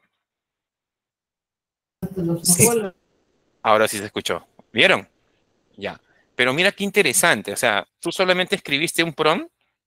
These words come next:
Speaker 2: y él te generó toda la idea. Qué maravilla. Entonces, podemos seguir, ¿no? Podemos seguir. Ya. Entonces, la, la escena uno habla sobre el título. A ver, la escena dos, sigo bajando, mira.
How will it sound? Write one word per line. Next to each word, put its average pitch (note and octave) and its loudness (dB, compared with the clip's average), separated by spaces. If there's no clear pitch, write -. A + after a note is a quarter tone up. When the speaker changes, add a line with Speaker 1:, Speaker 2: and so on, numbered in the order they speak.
Speaker 2:
y C#3 -2
él D#3 -2
te E3+ -2
generó B2+ 0
toda C3+ -2
la A#2 0
idea. G#2+ 0
Qué D3 -8
maravilla. A2 -4
Entonces, C3+ -8
podemos C3 0
seguir, D3 2
¿no? F#3 -6
Podemos G2+ -10
seguir. A2 -4
Ya. - -16
Entonces, D3+ -2
la, C#3 0
la C3 2
escena F#3+ 4
uno F3+ 2
habla D3+ 4
sobre A#2 -2
el G2+ -8
título. G2+ -4
A A2+ -2
ver, G#2+ 0
la A#2+ 0
escena E3+ 2
dos, B2 0
sigo D#3+ -6
bajando, E3 -2
mira. F#2+ -4